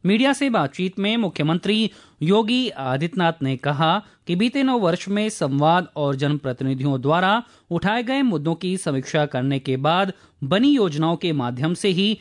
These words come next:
सरकार बेहतर काम कर रही है। उन्होंने कहा कि सदन में होने वाली चर्चा और सुझावों पर काम कर सरकार आज उत्तर प्रदेश के प्रति लोगों की धारणा बदल सकी है और इसे रेवेन्यू सरप्लस स्टेट बनाना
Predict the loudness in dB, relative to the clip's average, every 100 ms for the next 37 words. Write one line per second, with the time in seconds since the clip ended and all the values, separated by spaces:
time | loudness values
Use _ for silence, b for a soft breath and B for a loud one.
0 | B B -2 0 0 0 -2 -2 -4 0
1 | 0 0 -2 -2 -2 -4 0 0 0 -4
2 | _ _ _ _ _ 0 4 4 4 0
3 | -2 -2 -8 -6 -4 -2 0 0 0 0
4 | 2 0 -2 -2 -2 0 0 0 -2 b
5 | b 0 0 0 -2 0 0 0 0 0
6 | 0 -2 0 2 2 0 B B -6 0
7 | 0 2 2 2 -2 -2 0 0 -4 -4
8 | -4 -4 -4 -4 -4 -2 -2 -2 0 0
9 | B B 2 2 4 2 0 -4 -2 0
10 | 2 2 0 -2 -2 -4 -2 0 -2 -6
11 | _ _ -4 0 0 2 0 0 b b
12 | 0 0 2 2 4 2 0 -2 0 -2
13 | -2 -8 -2 0 0 0 0 2 2